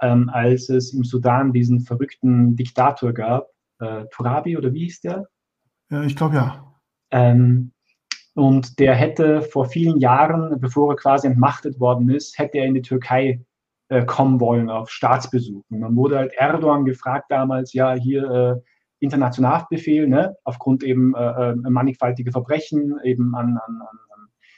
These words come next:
Speaker 1: an der Zivilbevölkerung im, im heutigen Südsudan et cetera, in Darfur und so weiter. Und dann hat Erdogan, ich hab das nie vergessen, Erdogan hat einfach gesagt, „Nö, äh, braucht's nicht, weil, äh, das ist ein Muslim und Muslime begehen keine,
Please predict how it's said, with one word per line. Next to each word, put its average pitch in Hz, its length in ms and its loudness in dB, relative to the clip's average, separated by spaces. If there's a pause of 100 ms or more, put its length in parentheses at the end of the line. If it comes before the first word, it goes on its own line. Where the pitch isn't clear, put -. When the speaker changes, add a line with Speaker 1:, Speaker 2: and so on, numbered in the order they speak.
(120)
Speaker 1:
an 127 100 -6
der 123 80 2
Zivilbevölkerung 156 760 0
im, 127 140 0 (180)
im 120 200 0
heutigen 127 260 0
Südsudan 139 560 -4 (360)
et 120 100 -12
cetera, 175 500 -8
in 123 120 -4
Darfur 120 340 -4
und 175 100 -10
so 165 140 -10
weiter. 165 360 -10 (1080)
Und 127 180 4
dann 165 180 0
hat 175 140 -10
Erdogan, 151 280 0
ich 139 100 -4
hab 147 140 -8
das 135 100 -6
nie 165 140 -4
vergessen, 147 440 -8
Erdogan 147 360 -6
hat 135 100 -8
einfach 139 260 -12
gesagt, 127 380 -8
„Nö, 120 240 2
äh, 120 380 -6 (120)
braucht's 147 300 -2
nicht, 190 300 -8
weil, 139 300 -4 (140)
äh, 139 300 -2
das 123 160 -6
ist 127 160 -6
ein 127 60 4
Muslim 127 400 0
und 160 200 -8
Muslime 143 300 -4
begehen 135 420 -2
keine, 127 460 -4